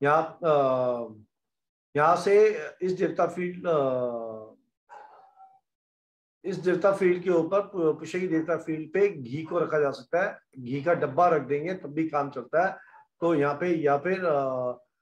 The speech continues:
यहाँ पे, अ, अ, क्या बोलते हैं, दुर्गा माता की फोटो लगाएं तब भी उससे फायदा होता है। और यहाँ पे अगर एक गाय के घी का दिया जलाया जाए तब भी उससे फायदा होता है, जो payment block होती है उसको recover करने में भी help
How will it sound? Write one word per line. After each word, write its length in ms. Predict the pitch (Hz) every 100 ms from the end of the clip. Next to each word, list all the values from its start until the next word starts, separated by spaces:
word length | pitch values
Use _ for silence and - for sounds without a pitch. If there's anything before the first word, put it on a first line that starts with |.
| _ _ 143
यहाँ 220 | 139 143
पे, 280 | 175 180 170
अ, 60 |
अ, 1200 | 143 135 127 120 110 _ 139 131 120 117 113 107 107 -
क्या 120 | 139
बोलते 260 | 135 131 139
हैं, 320 | 131 117 - _ - _ _
दुर्गा 320 | 135 170 185 208
माता 280 | 180 175
की 200 | 170 180
फोटो 280 | 180 160 170
लगाएं 340 | 160 147 185 185
तब 100 | 139
भी 240 | 165 185
उससे 340 | 185 - -
फायदा 300 | 175 139 135
होता 360 | 143 123 156 185
है। 100 | 190 - _ _ -
और 460 | 147 160 175 170 -
यहाँ 180 | 151 147
पे 160 | 185
अगर 240 | 185 165 185
एक 320 | 180 185 160
गाय 260 | 147 147 151
के 120 | 180
घी 220 | 143 143
का 120 | 170
दिया 280 | 143 127 147
जलाया 260 | 135 131 139
जाए 140 | 170
तब 160 | 170 143
भी 120 | 165
उससे 220 | 160 -
फायदा 240 | 135 127
होता 200 | 135 -
है, 60 | 170
जो 100 | 165
payment 480 | 160 147 151 160 123
block 220 | 143 147
होती 200 | 135 -
है 60 | 170
उसको 240 | 160 -
recover 480 | 165 131 120 135 147
करने 260 | 139 127 131
में 140 | 139
भी 140 | 160 135
help 160 | 120